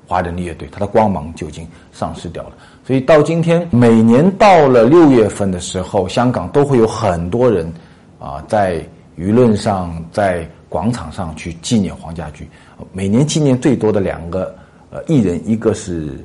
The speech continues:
哥哥，张国荣，啊，张国荣哥哥，还有一个就是黄家驹。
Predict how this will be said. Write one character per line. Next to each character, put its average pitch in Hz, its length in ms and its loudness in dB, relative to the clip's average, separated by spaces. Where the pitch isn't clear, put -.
哥 110 140 2
哥， - 160 -4
张 98 120 -6
国 98 120 -4
荣， 78 120 -6
啊， - 200 -20
张 87 160 -12
国 85 80 -6
荣 85 120 -10
哥 76 140 -14
哥， - 220 -18
还 104 100 -8
有 101 140 -2
一 87 60 -8
个 87 100 -12
就 82 100 -16
是 - 140 -20
黄 85 140 -12
家 82 120 -10
驹。 78 160 -16